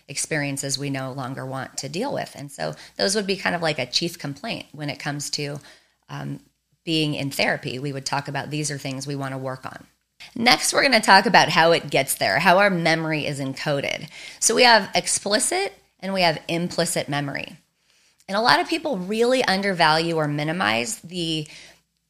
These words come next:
the memories that take place that are not so much loaded in our e-, explicit memory that are tied together by everything that we see, that we smell, that we, that we taste,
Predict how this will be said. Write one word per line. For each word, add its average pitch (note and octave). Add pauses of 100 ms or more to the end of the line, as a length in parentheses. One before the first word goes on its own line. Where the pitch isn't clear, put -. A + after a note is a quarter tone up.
(220)
the E3
memories A#3+
that -
take -
place F#3+
that F3
are D#3+
not G#3
so C#4+
much C4+
loaded G3+
in G3
our E3
e-, D#3+
explicit A#3
memory G3+
that F#3
are D3
tied F#3
together E3+
by D3+ (300)
everything F3+
that -
we C3+
see, F#3 (120)
that C#3
we B2
smell, F3 (340)
that D3
we, C3+ (220)
that D3
we C#3
taste, G#3